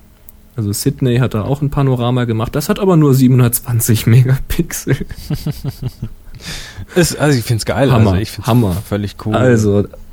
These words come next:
Speaker 1: den Link, den packe ich in die Shownotes.
Speaker 2: Da hätte ich
Speaker 1: Das
Speaker 2: schon
Speaker 1: ist,
Speaker 2: gar
Speaker 1: das,
Speaker 2: nicht die
Speaker 1: man muss es
Speaker 2: da,
Speaker 1: einfach mal sehen.
Speaker 2: da hätte ich schon gar nicht die Geduld für. <laughs>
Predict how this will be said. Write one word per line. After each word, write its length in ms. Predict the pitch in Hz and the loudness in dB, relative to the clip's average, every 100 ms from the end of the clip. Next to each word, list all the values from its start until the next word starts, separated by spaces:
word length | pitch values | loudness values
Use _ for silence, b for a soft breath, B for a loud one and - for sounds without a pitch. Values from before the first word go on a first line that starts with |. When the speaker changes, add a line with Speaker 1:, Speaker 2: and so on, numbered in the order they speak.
| - 135 | -4 2
Speaker 1:
den 200 | 143 139 | 4 6
Link, 280 | 139 160 139 | 4 2 2
den 280 | 127 120 | 2 2
packe 240 | - 131 127 | 0 -2 -2
ich 120 | - | -4
in 80 | 117 | -2
die 100 | 107 | -2
Shownotes. 640 | 113 110 120 123 120 - - - - - - b b b | -2 0 0 0 -2 -8 -20 -20 -20 -20 -20 b b b
Speaker 2:
Da 80 | 113 | -2
hätte 180 | 110 131 | -2 0
ich 40 | |
Speaker 1:
Das 80 | 117 | 2
Speaker 2:
schon 100 | 131 | 4
Speaker 1:
ist, 40 | 117 | 4
Speaker 2:
gar 80 | 127 | 4
Speaker 1:
das, 80 | |
Speaker 2:
nicht 80 | 131 | 4
die 60 | 143 | 4
Speaker 1:
man 100 | 147 | 4
muss 120 | 147 | 4
es 100 | 135 | 4
Speaker 2:
da, 80 | 127 | 2
Speaker 1:
einfach 240 | 120 123 | 2 0
mal 180 | 117 101 | 0 0
sehen. 320 | 98 90 104 - | -2 -4 -4 -6
Speaker 2:
da 80 | 113 | -4
hätte 120 | 107 147 | 0 0
ich 60 | |
schon 140 | - 117 | 0 2
gar 120 | 113 | 2
nicht 140 | 120 | 2
die 80 | 110 | 0
Geduld 500 | 101 92 113 135 175 | -2 -2 0 0 0
für. 420 | - 131 107 104 | -2 2 4 4
<laughs> 60 | - | 4